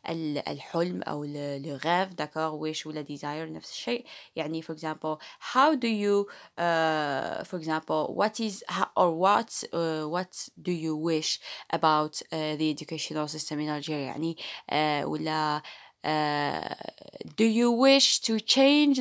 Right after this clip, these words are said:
the system or to maintain it؟ يعني هل تريد أن نغير هذا السيستم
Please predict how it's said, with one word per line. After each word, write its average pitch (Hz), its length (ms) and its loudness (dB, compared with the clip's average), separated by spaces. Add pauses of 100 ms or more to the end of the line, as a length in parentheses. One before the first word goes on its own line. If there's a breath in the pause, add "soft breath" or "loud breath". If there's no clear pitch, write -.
the 254 60 6
system 254 920 4
or 208 220 6
to 196 220 -2
maintain 185 600 0
it؟ 139 200 -4
يعني 160 360 -2 (440 loud breath)
هل 190 380 4 (340)
تريد 196 400 0
أن 165 160 -4
نغير 214 440 0
هذا 214 320 0
السيستم 175 920 0